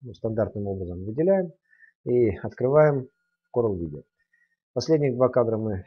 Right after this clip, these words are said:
два файла мы щас их уберем, они нам не нужны, потому что это, в общем-то, уже то, что у нас с вами, э, было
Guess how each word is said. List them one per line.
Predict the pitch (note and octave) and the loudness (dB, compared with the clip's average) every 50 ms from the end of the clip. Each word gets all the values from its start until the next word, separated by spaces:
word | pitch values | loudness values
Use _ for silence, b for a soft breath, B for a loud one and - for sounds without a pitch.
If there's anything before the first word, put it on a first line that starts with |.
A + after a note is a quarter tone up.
| - - | -14 -14
два | G2 F#2+ G2+ G2+ G2+ G2+ G#2+ G#2 A2 A2+ A2 G2 | -12 -10 -8 -8 -8 -8 -8 -2 0 2 2 2
файла | - - A2 G2+ F#2 F#2 F2+ | 0 -2 -2 -2 0 -2 -2
мы | F#2+ G2 G2 | -4 -6 -6
щас | E2 - F#2+ F2+ F#2 - - - _ _ _ _ _ _ | -6 -6 -8 -10 -10 -12 -18 -20 _ _ _ _ _ _
их | - G2+ F#2+ - - _ - | -10 -10 -10 -10 -12 _ -12
уберем, | - G#2 G2 A2 B2+ D#3 F#3+ G3 F#3+ | -10 -8 -4 -2 0 0 0 0 -2
они | - A#2 A2+ A2 | -4 -6 -6 -6
нам | G#2+ G#2 F#2+ G2+ | -6 -6 -6 -4
не | G#2 G2+ | -4 -4
нужны, | G#2 A#2+ C3 D#3 F#3 G3+ G#3 G3 - _ | -4 -4 -4 -4 -6 -6 -8 -12 -14 _
потому | - - - G#2+ G#2 G2+ | -14 -12 -10 -10 -10 -10
что | - - G2 | -10 -10 -10
это, | F#2 - - | -8 -8 -8
в | G2 | -8
общем-то, | F#2+ F2+ - F#2+ F#2 - F#2 F2+ - _ _ _ _ _ _ _ _ _ - | -8 -8 -10 -14 -12 -12 -12 -12 -12 _ _ _ _ _ _ _ _ _ -12
уже | A2 G2 G#2 G2+ | -8 -6 -6 -6
то, | G2 - A#2+ G2+ | -4 -2 -4 -4
что | - - - F#2+ F2 E2 E2+ - _ | -4 -4 -6 -6 -4 -6 -8 -12 _
у | G#2 G2+ | -10 -8
нас | G#2 G2+ F#2 - | -8 -8 -8 -8
с | - | -8
вами, | G#2 F#2+ F2+ F2+ E2+ D2+ D#2 _ _ _ - | -6 -6 -6 -6 -8 -10 -12 _ _ _ -16
э, | F#2 F2+ E2+ E2+ E2+ D#2 D#2 D2+ B1+ - _ _ _ _ _ _ _ | -14 -12 -12 -12 -12 -12 -14 -14 -18 -20 _ _ _ _ _ _ _
было | - G#2 G2 F#2 F2 D2+ - | -4 -2 -2 -2 -4 -6 -8